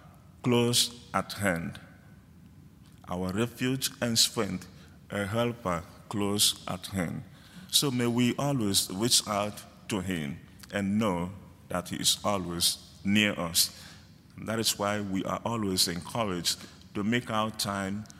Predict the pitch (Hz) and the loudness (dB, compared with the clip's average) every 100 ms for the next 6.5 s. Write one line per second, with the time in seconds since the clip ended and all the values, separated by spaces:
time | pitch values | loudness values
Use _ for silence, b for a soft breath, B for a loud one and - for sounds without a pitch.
0 | B B 85 113 113 - 110 98 98 - | B B -2 2 4 2 0 -2 -4 -2
1 | 95 90 95 107 95 87 - 92 - - | -2 0 -2 -2 -4 -6 -4 -4 -4 -6
2 | 87 - B B B - 117 98 123 107 | -8 -10 B B B 2 4 4 2 2
3 | 92 82 - 113 113 - - 143 135 117 | -2 -4 -4 -2 -2 -4 -2 -2 -2 -4
4 | 101 90 95 110 90 104 B B B B | -2 -2 -2 0 0 -4 B B B B
5 | B - - 98 98 85 131 131 147 - | B -6 0 0 2 6 6 6 2 -2
6 | 107 117 117 113 | 2 6 6 4